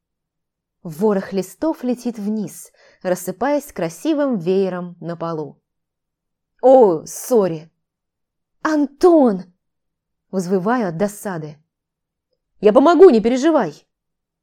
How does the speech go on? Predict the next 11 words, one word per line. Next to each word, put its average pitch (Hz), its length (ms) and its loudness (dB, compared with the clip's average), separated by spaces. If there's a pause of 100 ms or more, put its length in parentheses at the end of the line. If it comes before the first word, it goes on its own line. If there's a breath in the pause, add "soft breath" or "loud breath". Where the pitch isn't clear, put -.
(320)
Тут 240 200 0
же 254 60 0
исправляется 208 640 -6
он. 160 360 -12 (640)
«Мне 339 200 0
все - 160 -2
равно 370 200 0
до 277 80 2
обеда 202 240 0
делать 196 300 -4
нечего, 165 520 -10